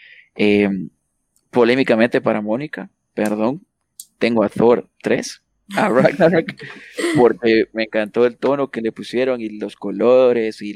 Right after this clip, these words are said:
la, me creo que fue más por la acción y por el, por el hecho que la, la sentí un poco, pues como venía de ver la dos que no me había encantado, a ver esta que era otro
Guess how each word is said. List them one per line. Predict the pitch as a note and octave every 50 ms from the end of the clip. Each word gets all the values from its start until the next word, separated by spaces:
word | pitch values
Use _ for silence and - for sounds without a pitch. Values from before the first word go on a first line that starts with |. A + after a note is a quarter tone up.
| G2
la, | F#2 F#2+ F#2 F#2 F#2 F#2 F2 - _
me | - - G#2+ A2 A2+
creo | - C#3 C#3+
que | B2+
fue | A2 A#2+ A#2+
más | B2 C3 C3
por | - - B2+ A#2
la | G#2 G2+
acción | F#2+ - - - - _ _ - - - A#2 B2+ B2+ B2+
y | A#2+ G#2+
por | _ - G2+ G2
el, | G2+ F#2+ F#2 F2+ - _ _ _ _ _ _ _ -
por | - - G2+
el | G2 G2
hecho | G#2 - - A2+
que | - -
la, | G#2 G#2 G2+ -
la | - F#2
sentí | - - F#2 F#2 - D3
un | D#3 A2
poco, | - - A3+ - - A#2+ -
pues | - D3 -
como | - A#2+ A#2 G#2+
venía | G2+ G2+ G#2+ A2+ B2+ C#3+ C3
de | A#2 A2
ver | A2+ A#2 B2
la | C3 C3 A#2+ A#2+
dos | C3+ C3+ -
que | - A2+
no | G#2+ A2
me | A#2 A#2+
había | B2 B2+ B2+
encantado, | A#2 - A2 G2 F#2+ - A2+ A#2+ B2+ B2+ A#2+ _ _ _ _ _ _ _
a | - G2
ver | G#2 G#2+ G#2+
esta | A#2+ B2 - A#2+ A2+
que | - B2
era | G#2+ A#2
otro | A#2 - - - A2 -